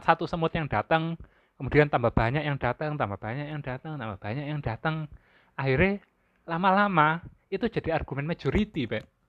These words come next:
Jadi argumen mayoritas. Yang awalnya itu argumen tenggelam, yang nggak disuarakan, yang cuman ngendon di otaknya orang-orang bodoh ini. Kok tahu-tahu sekarang itu jadi argumen mayoritas di internet?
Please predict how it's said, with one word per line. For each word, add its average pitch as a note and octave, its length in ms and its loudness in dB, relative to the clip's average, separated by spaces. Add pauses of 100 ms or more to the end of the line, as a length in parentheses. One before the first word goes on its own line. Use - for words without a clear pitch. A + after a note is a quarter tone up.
(520)
Jadi C#3 160 0
argumen D3 360 0
mayoritas. E3+ 720 2 (540)
Yang E3+ 160 -10
awalnya G3 440 2
itu F#3 140 -4 (300)
argumen D3 400 -2
tenggelam, F#3+ 640 2 (400)
yang D#3+ 160 -2
nggak C3 160 0
disuarakan, E3+ 880 6 (400)
yang E3+ 240 -2
cuman E3+ 400 -2 (720)
ngendon D3 520 6
di - 80 6
otaknya B2+ 400 0
orang-orang C#3+ 360 2
bodoh A#2+ 320 -6
ini. A#2 400 -2 (680)
Kok - 400 -6
tahu-tahu F3 400 2
sekarang E3 320 0
itu E3 120 -4
jadi C#3 280 -2
argumen A2+ 360 -4
mayoritas C#3 800 2
di A2+ 120 -8
internet? A#2+ 480 -4